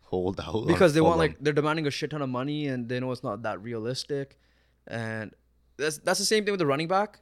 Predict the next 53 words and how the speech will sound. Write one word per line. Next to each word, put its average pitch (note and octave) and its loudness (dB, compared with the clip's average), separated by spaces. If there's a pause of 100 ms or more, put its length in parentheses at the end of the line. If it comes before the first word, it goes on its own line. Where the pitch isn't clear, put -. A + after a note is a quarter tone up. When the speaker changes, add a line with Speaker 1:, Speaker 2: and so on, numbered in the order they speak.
Speaker 2:
So, - -2
a E3 0
situation F3+ -4
I D3+ -2
quickly D#3 -6
wanna D3+ -2
mention, D3+ -4 (120)
Austin C3+ -4
Eckler C#3+ -2
mentioned, C3+ -4 (560)
um, G#2+ -6 (560)
like, B2+ 0
"Okay, C3 0
I F#2+ 0
don't C#3 0
get C3+ -2
this. A2+ -6
Like, A2+ -6 (260)
they A2+ -8
wanna B2+ -4
tr-, - -10 (100)
uh, A2+ -8
not A#2 -8
pay D3 -4
me, C3 -4
but A#2 -8
then A2+ -8
they're A2+ -4
asking A#2 -6
for, A#2 -8
like, G#2 -8 (140)
first A#2+ -6
round A2 -12
picks - -10
for G#2 -14
me. F#2+ -20
So G2+ -16 (240)
pick F3 -4
one. B2+ 0
Am A2 -4
I A#2+ -4
valuable C#3+ 0
or B2 2
am A#2 -4
I A2 -6
not A2+ -6
valuable?" G2 -8 (300)
Right? A2+ -2
So F#2 4
Speaker 1:
Yeah. E2 -2 (260)
Speaker 2:
in D3 0
this F3 6
case, E3 4